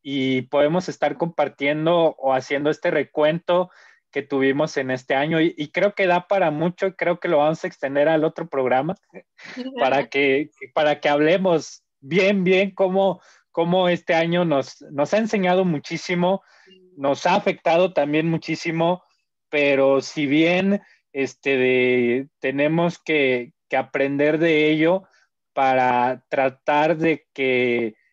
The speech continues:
Speaker 1: aminorice esto en merdi-, en medida de lo,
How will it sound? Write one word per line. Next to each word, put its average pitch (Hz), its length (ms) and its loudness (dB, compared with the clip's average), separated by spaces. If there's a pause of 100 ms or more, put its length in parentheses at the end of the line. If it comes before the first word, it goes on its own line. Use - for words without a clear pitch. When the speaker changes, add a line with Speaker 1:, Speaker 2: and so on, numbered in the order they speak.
(180)
Speaker 1:
aminorice 151 1040 0
esto 180 500 -2 (160)
en 139 300 -4
merdi-, 139 400 -2
en 147 160 -2
medida 156 480 2
de 175 100 2
lo, 139 340 0